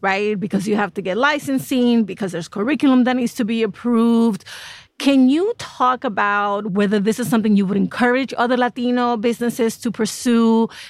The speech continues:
For people who have a long-term strategy for their business, is going that route where you're licensing from authorities, from the state, from the federal government, or subcontracting to other friends who get contracts like you also did,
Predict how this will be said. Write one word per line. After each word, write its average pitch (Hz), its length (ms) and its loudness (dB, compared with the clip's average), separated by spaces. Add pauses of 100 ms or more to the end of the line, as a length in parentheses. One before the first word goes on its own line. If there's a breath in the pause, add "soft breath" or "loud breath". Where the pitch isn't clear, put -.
For 220 200 -2
people 269 280 -4
who 247 100 0
have 240 140 2
a 208 40 0
long-term 214 540 0
strategy 202 480 -2
for 190 180 -6
their 185 140 -4
business, 214 540 -4 (100)
is 269 460 -2 (280 loud breath)
going 240 360 2
that 196 240 0
route 202 480 0
where 202 200 -2
you're 196 220 0
licensing 220 640 0
from 202 240 -2
authorities, 214 760 -2
from 190 160 -6
the 196 80 -4
state, 220 400 -2
from 208 160 -4
the 214 60 -4
federal 202 300 -2
government, 208 720 -2 (240 loud breath)
or 208 120 4
subcontracting 214 1000 -2
to - 180 -6
other 240 200 2
friends 233 340 -2
who 220 100 -4
get 196 200 -4
contracts 240 680 -2
like 208 220 -8
you 233 160 2
also 226 260 -2
did, 220 320 -2